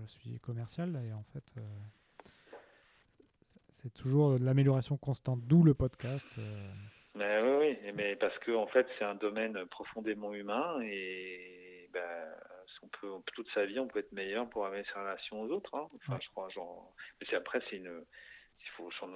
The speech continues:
Speaker 2: s'en persuader et puis essayer. Et t'as raison, t'insistes beaucoup, tu t'entraînes, t'essayes. Effectivement, euh, les idées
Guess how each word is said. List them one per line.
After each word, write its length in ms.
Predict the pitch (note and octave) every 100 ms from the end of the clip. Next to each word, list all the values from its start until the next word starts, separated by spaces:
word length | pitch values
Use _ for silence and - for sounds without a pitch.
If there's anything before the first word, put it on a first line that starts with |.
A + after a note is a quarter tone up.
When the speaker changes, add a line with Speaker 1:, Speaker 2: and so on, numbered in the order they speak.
| F#2 -
Speaker 2:
s'en 80 |
persuader 640 | F#2 F#2 - G2 F2+ B2+ D3+
et 40 |
puis 460 | - F#2 F2 F2 F#2
essayer. 560 | F#2+ A2 G2+ B2 D#3
Et 60 | G2+
t'as 180 | G2+ F2
raison, 220 | F#2 A#2+
t'insistes 340 | G#2 - G2
beaucoup, 300 | G2+ G#2+ -
tu 120 | - -
t'entraînes, 460 | F#2+ - - B2+ C#3
t'essayes. 500 | F#2+ - C#3 F3 - - - - -
Effectivement, 880 | - - - G#2+ G#2+ C3 E3 C#3+
euh, 160 | G2 F2+ - - _
les 80 | G#2 G#2+
idées 200 | A2+ B2